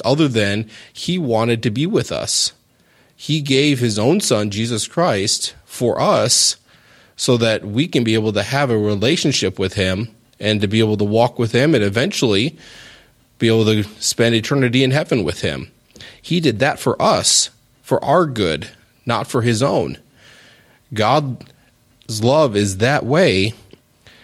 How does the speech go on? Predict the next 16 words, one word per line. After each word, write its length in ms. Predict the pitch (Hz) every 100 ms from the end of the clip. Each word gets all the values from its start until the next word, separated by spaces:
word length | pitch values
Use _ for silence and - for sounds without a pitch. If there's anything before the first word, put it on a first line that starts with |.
| -
and 160 | 104 117
that's 200 | 151 -
the 120 | 113
kind 260 | - 123 120
of 140 | 107
love 240 | 120 127
that 140 | 107 87
we're 220 | 113 196
supposed 420 | - 123 101 98
to 80 | 101
have 540 | 92 95 98 101 - - _ _
for 220 | - 113
each 220 | 101 -
other 300 | 151 180 95
as 160 | 104 107
well. 460 | 117 147 80 -